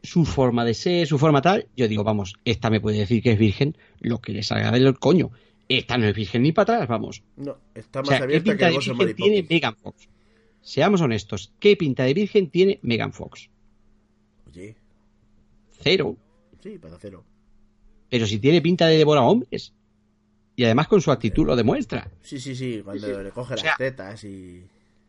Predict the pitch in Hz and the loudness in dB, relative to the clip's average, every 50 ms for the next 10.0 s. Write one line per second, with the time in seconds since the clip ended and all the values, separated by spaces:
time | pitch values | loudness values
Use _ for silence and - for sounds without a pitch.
0 | _ _ - - - 214 226 156 117 117 113 - - 185 220 233 190 - _ _ | _ _ -4 0 2 2 4 4 2 0 -2 -2 -2 -2 -2 -2 -4 -8 _ _
1 | _ _ _ _ _ _ _ _ _ _ _ 139 123 - 135 127 120 123 156 190 | _ _ _ _ _ _ _ _ _ _ _ -8 -4 0 2 2 4 4 2 2
2 | 156 135 107 135 151 156 - - 151 147 175 175 - 110 101 104 104 98 90 - | 2 2 0 2 0 0 0 0 2 2 2 2 0 -2 -2 -2 -2 -2 -2 -4
3 | 175 160 - 117 113 110 107 110 160 165 202 185 - 120 107 95 104 - - - | -4 -2 -2 0 0 0 0 0 2 0 0 0 0 -2 0 0 -4 -8 -8 -12
4 | _ _ - 113 110 104 113 127 - - _ _ _ _ _ _ - 117 104 - | _ _ -6 -6 -4 -4 -6 -8 -8 -14 _ _ _ _ _ _ -4 -2 -2 -2
5 | - 95 - 101 101 92 110 151 165 151 202 254 - - - 262 233 226 - _ | -6 -4 -2 -2 -2 0 0 0 0 2 2 2 0 0 -2 -4 -4 -6 -8 _
6 | _ - 113 107 117 101 110 - 113 107 - 107 98 92 - 104 95 - 220 254 | _ -8 -2 0 0 0 2 0 0 0 0 0 -2 0 -2 -2 2 2 2 2
7 | 202 - 226 - - _ _ - 107 104 120 185 - 135 110 - 107 104 107 156 | 2 -2 -4 -4 -4 _ _ -4 0 4 4 4 4 2 -2 0 0 2 4 4
8 | 233 233 262 247 240 208 151 135 - 117 101 101 101 101 95 - 104 - - - | 4 4 4 4 4 4 2 2 -2 -2 -4 -2 -4 -4 -6 -8 -14 -14 -16 -20
9 | - - _ - 127 127 127 127 127 117 117 - 135 139 143 156 165 180 - 127 | -20 -20 _ -4 -2 -2 -2 -2 -4 -6 -8 -8 -6 -6 -4 -4 -4 -4 -4 -4